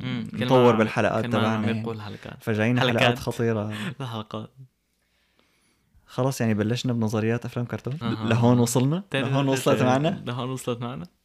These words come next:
Speaker 2: <laughs> نظريات أفلام كرتون. شو عندك أنت؟ احكي لك شي نظرية.
Speaker 1: في نظرية حكيتها من قبل، تبع
Speaker 2: شو؟
Speaker 1: سبونج بوب.
Speaker 2: أين وحدة؟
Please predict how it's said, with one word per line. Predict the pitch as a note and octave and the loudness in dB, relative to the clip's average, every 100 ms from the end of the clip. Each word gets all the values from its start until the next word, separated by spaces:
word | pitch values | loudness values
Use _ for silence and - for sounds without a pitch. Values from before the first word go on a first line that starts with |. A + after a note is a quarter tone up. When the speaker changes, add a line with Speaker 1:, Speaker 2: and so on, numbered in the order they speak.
| _ _ _ - | _ _ _ -8
Speaker 2:
<laughs> | A#3 F#3+ A2+ | -4 -4 -2
نظريات | B2 A#2+ A#2+ B2+ | 0 0 0 -2
أفلام | B2+ B2 | -4 -6
كرتون. | B2+ A#2+ A#2 D3+ E3 _ _ _ _ _ | -6 -8 -8 -8 -10 _ _ _ _ _
شو | - E3 | -8 -4
عندك | C#3 G2+ G2+ | -2 -2 -2
أنت؟ | A2+ A2 | -6 -6
احكي | A2+ - C#3+ | -10 -8 -8
لك | B2 | -8
شي | - A2 G#2+ G#2 | -10 -12 -12 -10
نظرية. | A2 A2 A2+ A#2 B2+ | -12 -10 -12 -12 -8
Speaker 1:
في | C#3+ | -6
نظرية | C3+ B2 B2 E3+ | -2 -2 0 -2
حكيتها | C3 A#2+ D3 D#3 | -2 -4 -4 -2
من | A#2+ | -4
قبل، | F2+ C3 A2+ - _ _ - - - | -4 -4 -6 -10 _ _ -20 -20 -10
تبع | A#2+ A#2 | -4 -4
Speaker 2:
شو؟ | |
Speaker 1:
سبونج | B2+ C3+ B2 | -2 -4 -2
بوب. | A#2 - - - _ _ _ _ G#2+ | -4 -4 -12 -16 _ _ _ _ -2
Speaker 2:
أين | B2 | 0
وحدة؟ | A#2+ A#2 | 0 -4